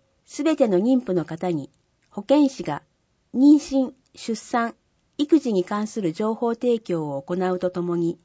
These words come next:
相談に応じます。持参するものは、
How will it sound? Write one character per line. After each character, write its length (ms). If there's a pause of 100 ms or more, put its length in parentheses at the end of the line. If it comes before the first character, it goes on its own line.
(380)
相 320
談 220
に 140
応 120
じ 160
ま 140
す。 240 (1500)
持 140
参 260
す 160
る 80
も 140
の 140
は、 160